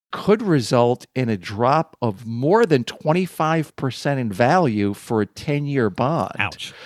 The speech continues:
Speaker 1: So let's, I mean, if someone had a hundred thousand dollar bond
Speaker 2: Mm-hmm.
Speaker 1: and interest rates increased by three percent, it could drop to seventy-five thousand dollars. And three percent is not that big a swing.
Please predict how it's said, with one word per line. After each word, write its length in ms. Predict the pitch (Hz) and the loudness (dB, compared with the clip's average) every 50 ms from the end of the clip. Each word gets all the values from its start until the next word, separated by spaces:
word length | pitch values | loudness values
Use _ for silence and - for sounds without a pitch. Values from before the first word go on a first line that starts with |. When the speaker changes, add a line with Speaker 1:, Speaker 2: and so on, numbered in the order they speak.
| - - | -20 -20
Speaker 1:
So 360 | _ - - - - 151 131 123 | _ -18 -16 -2 4 6 6 6
let's, 240 | 135 160 170 - - | 6 4 2 0 -2
I 40 | 151 | -2
mean, 160 | 143 139 - | -2 -2 -2
if 100 | 131 127 | -4 -2
someone 220 | - 170 156 147 143 | 0 0 0 2 2
had 160 | 143 - 123 | 4 4 4
a 60 | 113 | 2
hundred 480 | 101 - - 170 165 165 156 156 143 - | 2 0 2 4 4 4 4 4 2 2
thousand 500 | - 139 131 127 123 120 - 120 113 110 | 2 2 2 2 2 0 -2 -4 -4 -2
dollar 360 | 117 113 117 117 110 104 101 | 0 2 2 2 2 2 0
bond 480 | 98 - 110 101 95 85 - - - - | 0 -2 -2 -2 0 -2 -4 -6 -8 -8
Speaker 2:
Mm-hmm. 240 | 127 101 113 107 104 - _ _ _ _ _ _ _ _ _ | -6 -6 -6 -6 -8 -10 _ _ _ _ _ _ _ _ _
Speaker 1:
and 180 | - 131 113 - - | -2 -2 -2 -2 -4
interest 540 | 156 151 147 - - - 135 120 - - - | -4 -4 -4 -2 -2 -2 -2 -2 -4 -4 -2
rates 320 | 123 113 113 110 - - - - | 0 0 0 0 -4 -8 -10 -8
increased 640 | 143 135 131 - - - - 127 123 113 - - - | -6 -6 -6 -8 -10 -8 -4 -4 -4 -4 -4 -4 -4
by 120 | - 104 | -4 -4
three 340 | 101 - - 123 120 131 131 | -4 -6 -8 -8 -6 -6 -6
percent, 640 | - - - 104 98 - - 143 139 120 107 92 - _ _ _ _ _ _ _ | -6 -8 -8 -8 -8 -6 -4 -4 -4 -4 -6 -8 -12 _ _ _ _ _ _ _
it 80 | - - | -6 -4
could 120 | - 180 | -4 -4
drop 300 | 143 - 165 156 143 - | -2 2 2 2 2 2
to 140 | - 139 110 - _ _ | 0 -2 -2 -4 _ _
seventy-five 840 | - - - - 180 165 160 180 165 151 131 - - 143 135 135 127 | -14 -12 -2 2 2 2 2 2 0 -2 0 0 0 0 0 0 -2
thousand 580 | - - 139 117 131 147 143 123 139 113 110 107 | -2 -4 -2 0 0 0 0 0 0 -2 0 0
dollars. 840 | 113 127 170 202 220 156 - - - - - - - - - - - - _ _ _ _ _ | 0 0 2 0 0 0 -2 -4 -6 -10 -14 -14 -12 -10 -10 -10 -12 -14 _ _ _ _ _
And 160 | - 120 120 - | -4 -4 -4 -4
three 240 | - - 370 320 | -4 -4 -4 -4
percent 460 | - - 151 120 - - - 208 214 175 | -4 -4 -4 -4 -2 0 0 0 2 2
is 160 | 120 107 - | 0 0 -2
not 480 | 117 113 107 117 151 185 165 - 104 | -4 -4 -2 -2 0 -2 -2 -4 -4
that 400 | 104 123 135 147 - - 110 - | 0 0 2 2 0 -2 -6 -2
big 240 | - 143 151 147 127 | 0 2 2 2 2
a 100 | 117 107 | 0 0
swing. 720 | - - - - - 117 113 202 214 160 101 104 - - | 0 -4 -8 -10 -6 -2 0 0 0 0 -2 -4 -8 -14